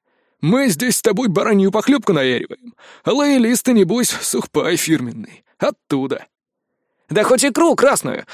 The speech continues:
Нет, я понимаю протекторат. Воюют себе и воюют, как люди. Ясно, где наши, где чужие. Кто друг, а кто не очень. Одно слово — цивилизация. А лоялисты?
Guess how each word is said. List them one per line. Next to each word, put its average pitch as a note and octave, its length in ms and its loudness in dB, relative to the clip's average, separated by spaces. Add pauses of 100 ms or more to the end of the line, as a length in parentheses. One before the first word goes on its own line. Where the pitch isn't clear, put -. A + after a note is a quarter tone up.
(160)
Нет, G3+ 180 2
я D3+ 220 -2
понимаю D#3 460 -2
протекторат. D#3+ 720 -2 (240)
Воюют D#3 540 2
себе C#3+ 240 0
и C3+ 60 -2
воюют, C3 460 -6
как G#3+ 200 -4
люди. G#3 400 0 (200)
Ясно, D#3+ 500 0
где C#3 260 -2
наши, D#3+ 320 -2
где D#3 180 -2
чужие. C#3+ 420 -2 (240)
Кто - 220 -2
друг, F3 220 0
а D3 60 0
кто D#3+ 280 -4 (120)
не C4+ 400 -2
очень. D3 380 -2 (160)
Одно D3+ 300 -2
слово — F2+ 240 -8
цивилизация. F#3 1120 0 (420)
А C#4 140 2
лоялисты? D4+ 680 2